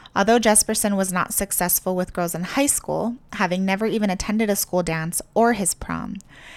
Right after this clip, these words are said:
he did enter into a relationship after high school in nineteen seventy-five, when Jesperson was aged around twenty.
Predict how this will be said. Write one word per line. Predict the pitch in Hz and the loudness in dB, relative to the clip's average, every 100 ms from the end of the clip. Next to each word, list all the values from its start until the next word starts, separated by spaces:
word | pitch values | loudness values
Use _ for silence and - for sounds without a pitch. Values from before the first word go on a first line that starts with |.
| - | -20
he | - - 220 | -10 -4 -2
did | 208 214 - | 2 2 2
enter | 180 - 180 | -2 -2 -4
into | 185 - 175 | -4 -2 0
a | |
relationship | 170 170 160 180 - 170 - | 0 0 -2 -4 -4 -4 -2
after | 330 - 185 | -4 -2 -4
high | 170 | -2
school | 170 - - - | -2 -2 -4 -4
in | 185 | -4
nineteen | 165 - 196 | -4 -4 -4
seventy-five, | 196 170 170 - - - - - - - | -4 -4 -6 -6 -6 -6 -14 -20 -20 -10
when | 170 | -4
Jesperson | 170 170 - - 170 | -2 0 -2 -2 -2
was | 165 160 | -2 -4
aged | - 160 156 | -4 -4 -6
around | 156 156 | -6 -8
twenty. | - - 180 151 - | -10 -4 -2 -2 -6